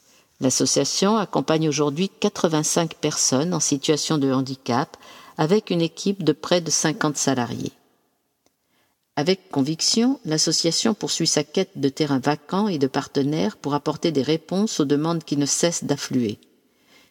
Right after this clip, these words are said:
C'est la municipalité d'Assigné qui vient de proposer son soutien pour un nouveau projet de structure d'accueil de jour sur sa commune. Les bases ont été lancées en deux mille quinze. Un terrain nous a été attribué au champ du Beau-,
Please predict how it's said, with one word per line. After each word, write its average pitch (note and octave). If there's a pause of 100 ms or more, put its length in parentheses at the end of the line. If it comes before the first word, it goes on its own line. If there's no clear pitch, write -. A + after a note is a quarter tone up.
C'est -
la F3
municipalité G3
d'Assigné D#3
qui -
vient F3
de D#3
proposer D#3
son D3+
soutien C#3
pour E3+
un C#3+
nouveau F3
projet D#3+
de D3
structure C3+
d'accueil C3+
de C3+
jour D#3+
sur F3
sa E3
commune. B2 (640)
Les C#3
bases F#3+
ont D#3 (140)
été C#3
lancées C3+
en D#3
deux C#3+
mille C3+
quinze. - (1200)
Un D3+
terrain D#3+
nous C#3
a C3+
été C3
attribué C3
au F3+
champ E3+
du C#3
Beau-, B2+